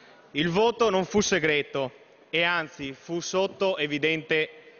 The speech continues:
pressione militare. Per questo, nonostante i libri abbiano ben nascosto come sono andati veramente i fatti, oltre a più di mille anni di storia veneta, la memoria collettiva non ha dimenticato, come ha tra l'altro dimostrato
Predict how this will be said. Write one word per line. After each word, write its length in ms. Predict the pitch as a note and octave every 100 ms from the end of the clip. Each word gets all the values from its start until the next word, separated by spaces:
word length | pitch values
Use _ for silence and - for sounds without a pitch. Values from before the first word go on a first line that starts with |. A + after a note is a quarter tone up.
| - - -
pressione 500 | E3+ E3 - F3+ F3+
militare. 680 | D#3+ D#3 - C3+ A#2+ A#2+ A#2+ - - - - - -
Per 200 | E3+ E3+
questo, 340 | G#3 A3 G#3
nonostante 480 | G3+ E3 - F3+ F3
i 60 | E3
libri 340 | F3 D#3+ D3+
abbiano 320 | D#3 D#3+ D#3
ben 160 | C#3+ F#3
nascosto 560 | F3 - F3 E3 D#3
come 200 | D3 D3
sono 180 | C#3 D#3+
andati 340 | D3 D3+ D#3+ D3
veramente 460 | C#3 C#3+ D#3+ D#3+
i 60 | D3+
fatti, 440 | - D3 C#3+ C#3
oltre 480 | C3+ E3 E3+ F3+ C#3+ - -
a 140 | - D3
più 240 | - A3
di 120 | G#3
mille 320 | F#3 F#3 E3+ E3
anni 480 | F3 E3+ D#3 C#3 A#2+ - -
di 160 | - D3
storia 400 | - E3+ F3 E3+
veneta, 580 | E3+ F#3 F#3 - F#3+ - - - - - -
la 120 | D3+
memoria 320 | F3+ G3 A3+
collettiva 460 | G#3+ F#3+ F3 A3+ G#3
non 180 | F3+ F#3+
ha 100 | G3
dimenticato, 800 | E3+ D3+ C#3+ C#3+ C3 A#2 -
come 340 | C3 F#3 F#3+ F#3+
ha 160 | F#3
tra 200 | F3+ F3
l'altro 360 | E3+ F#3 F#3+ F3
dimostrato 840 | D#3+ D#3+ D#3 D#3+ E3+ E3+ E3+ D3